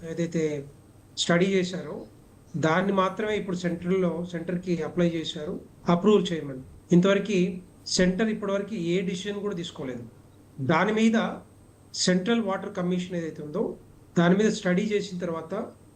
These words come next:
అన్ని కన్సర్న్స్ విన్న తర్వాత, రాష్ట్రాలను సంప్రదించాక,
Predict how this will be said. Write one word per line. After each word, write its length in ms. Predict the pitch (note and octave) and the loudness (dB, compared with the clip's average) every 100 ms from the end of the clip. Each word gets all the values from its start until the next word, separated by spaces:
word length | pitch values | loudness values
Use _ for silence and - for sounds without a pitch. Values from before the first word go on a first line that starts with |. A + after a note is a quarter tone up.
| - F3+ | -2 6
అన్ని 260 | F#3+ A3+ | 8 8
కన్సర్న్స్ 480 | G#3+ F#3+ F#3+ A3 F#3 | 6 2 2 -2 -2
విన్న 280 | E3+ F3 F#3+ | -2 -2 -2
తర్వాత, 420 | F#3+ E3 D3 F#3+ A3 - - - - - | -2 -4 -6 -10 -10 -12 -20 -20 -4 2
రాష్ట్రాలను 540 | F3+ F#3+ - G#3+ G#3 | 2 2 0 0 0
సంప్రదించాక, 920 | F3+ E3+ F3 F#3 F3+ F3+ D3 - G#3 | -2 -2 -2 -2 -2 -2 -8 -8 -8